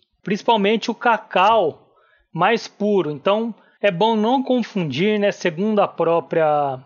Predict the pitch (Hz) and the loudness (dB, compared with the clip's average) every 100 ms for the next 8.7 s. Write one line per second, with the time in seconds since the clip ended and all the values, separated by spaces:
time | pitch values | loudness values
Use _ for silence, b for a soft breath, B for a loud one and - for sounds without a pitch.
0 | _ 156 - 156 151 143 147 151 143 151 | _ -8 -6 -4 -2 0 0 0 2 2
1 | 160 151 139 131 - - 160 151 170 226 | 2 0 -4 -8 -18 -6 -4 -2 0 0
2 | 185 131 - b b 185 - 226 240 226 | -4 -8 -16 b b -4 -2 -2 2 2
3 | 185 190 208 202 - 214 B B - 180 | 6 6 4 0 -6 -8 B B -8 -8
4 | - 165 175 175 - - 190 226 214 208 | -4 0 0 -2 -6 -4 -2 0 0 0
5 | 208 - b b 165 160 151 143 127 _ | -2 -4 b b -4 -4 -6 -12 -16 _
6 | - 160 185 - - 147 131 131 151 147 | 0 2 2 -2 -6 -6 -6 -6 -4 -4
7 | - 185 202 170 143 127 - 180 175 139 | 0 2 2 0 -4 -8 -2 0 0 -4
8 | - 143 - 160 160 220 240 | -4 -6 -4 0 2 2 -2